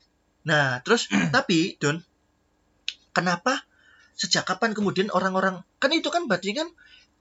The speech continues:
Speaker 1: cerita itu kan beredar di sekitar Rumania dan Eropa lah katakanlah ya.
Speaker 2: Oke.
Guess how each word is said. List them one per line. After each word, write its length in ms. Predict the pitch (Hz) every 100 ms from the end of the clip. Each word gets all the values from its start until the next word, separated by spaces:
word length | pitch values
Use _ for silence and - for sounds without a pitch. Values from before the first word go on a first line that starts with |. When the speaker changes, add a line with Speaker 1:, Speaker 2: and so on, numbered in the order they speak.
| _ _ -
Speaker 1:
cerita 280 | 214 214 208
itu 200 | 214 240
kan 160 | 302 349 - _ _ _ _ _
beredar 320 | - 143 131 190
di 140 | 156
sekitar 240 | - 143 147
Rumania 380 | 147 139 156 196
dan 180 | 135 -
Eropa 340 | 143 147 - 185
lah 120 | 175
katakanlah 560 | - - - 135 135
ya. 100 | 127
Speaker 2:
Oke. 180 | 123 113